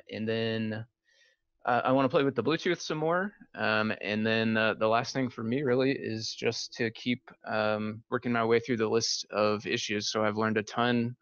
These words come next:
uh, working on the ones that I have. Um, and I just wanna take, you know, keep working through that list and figure out if there's more, uh, stuff that I feel like is kinda within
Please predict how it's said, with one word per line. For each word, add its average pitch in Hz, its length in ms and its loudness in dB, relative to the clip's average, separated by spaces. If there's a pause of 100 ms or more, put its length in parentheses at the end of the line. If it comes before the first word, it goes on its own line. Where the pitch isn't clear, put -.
uh, 107 160 0
working 113 300 0
on 113 100 2
the 113 100 0
ones 110 260 0
that 113 140 0
I 107 80 4
have. 120 380 -2 (240)
Um, 104 460 -4 (440)
and - 120 -10
I 98 80 0
just 98 180 -8
wanna 104 220 -2
take, - 320 -6 (440)
you 113 60 -4
know, 104 80 -2
keep 123 160 -2
working 123 260 2
through 123 120 0
that 117 140 4
list 131 240 2
and 113 100 -2
figure 120 220 2
out 120 100 4
if 123 140 2
there's 120 220 -2
more, 123 460 2 (120)
uh, 113 180 -6
stuff 123 300 -8
that - 120 -4
I 117 80 2
feel 123 220 -2
like 123 220 2
is 110 100 -12
kinda 120 240 -2
within 123 560 0